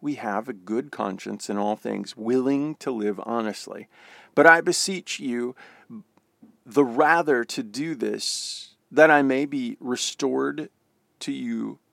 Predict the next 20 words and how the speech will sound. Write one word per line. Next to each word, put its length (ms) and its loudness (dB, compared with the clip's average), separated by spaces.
the 100 -8
sooner. 520 -8
Now 240 6
the 100 0
God 300 2
of 160 -10
peace 440 -4
that 180 2
is 180 -2
again 720 2
from 320 0
the 80 0
dead, 500 0
that 120 4
is 120 -2
brought 440 0
again 400 -4
from 180 -6
the 80 -2
dead, 380 -2